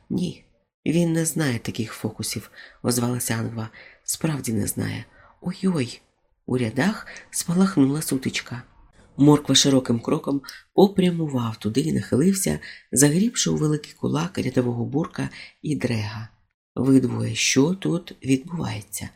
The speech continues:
«Він обізвав мене братом свині, сер». «Брехун, це ти назвав мене смердючим ганчіркоголовим». Морква похитав головою.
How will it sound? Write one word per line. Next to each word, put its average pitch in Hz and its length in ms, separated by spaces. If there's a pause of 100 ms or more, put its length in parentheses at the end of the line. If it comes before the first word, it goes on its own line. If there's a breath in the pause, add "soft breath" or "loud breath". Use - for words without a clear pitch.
(440 soft breath)
«Він 135 220
обізвав 123 520
мене 131 220
братом 123 460
свині, 160 500
сер». 131 380 (760)
«Брехун, 165 840 (300 loud breath)
це 165 220
ти 165 300
назвав 135 460
мене 135 340 (300 loud breath)
смердючим 135 800
ганчіркоголовим». 123 1160 (580)
Морква 196 720
похитав - 540
головою. 120 600